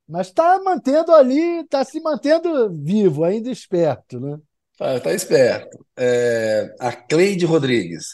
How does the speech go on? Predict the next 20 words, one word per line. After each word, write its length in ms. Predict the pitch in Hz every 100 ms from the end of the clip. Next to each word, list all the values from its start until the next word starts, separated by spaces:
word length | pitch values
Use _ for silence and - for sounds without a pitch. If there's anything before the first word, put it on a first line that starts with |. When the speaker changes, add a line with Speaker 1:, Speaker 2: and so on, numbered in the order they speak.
| _ _
Speaker 2:
Arthur 380 | 104 107 156 139
Lira 260 | 139 170 175
tem 100 | 160
que 80 | 160
cair 320 | 151 127 156
urgente 600 | 151 110 151 202 - -
para 160 | 185 143
o 40 |
bem 200 | 104 147
do 100 | 165
Brasil. 580 | 175 113 101 120 98 - _ _
Brava 340 | 92 104 117
com 180 | 117 151
Lira. 340 | 131 117 92 - - _ _ _ -
R. 320 | 127 165 190
Seves. 560 | 190 196 165 127 92 -
Lira 260 | 120 170 180
não 100 | 190
se 140 | -
conforma 760 | 175 151 - 147 180 180 185